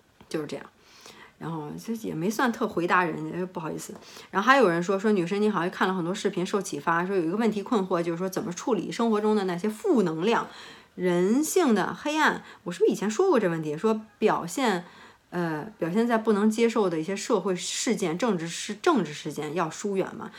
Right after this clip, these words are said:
我觉得他说的可能没有针对什么事儿吧，就是你人周围的一些黑暗的东西，我觉得真是太多了。但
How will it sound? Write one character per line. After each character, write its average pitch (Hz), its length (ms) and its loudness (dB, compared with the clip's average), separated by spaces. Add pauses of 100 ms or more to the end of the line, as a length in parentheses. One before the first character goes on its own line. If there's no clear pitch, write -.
(160)
我 170 100 -2
觉 202 60 4
得 277 80 4
他 339 100 4
说 339 160 4
的 277 60 2
可 180 140 -2
能 165 220 -2 (340)
没 202 180 -2
有 294 100 2
针 294 160 0
对 262 140 2
什 196 100 -2
么 170 60 -4
事 220 100 -2
儿 262 120 4
吧， 143 100 2
就 254 140 -2
是 247 40 2
你 180 120 2
人 208 680 -4
周 269 140 0
围 185 160 4
的 196 120 2
一 180 60 2
些 185 140 -4
黑 262 200 0
暗 233 100 0
的 160 120 -4
东 160 100 -6
西， 165 80 -6
我 156 100 -6
觉 165 60 -4
得 196 80 -2
真 247 160 -4
是 226 80 0
太 185 280 -10
多 156 180 -8
了。 - 120 -12 (760)
但 294 80 2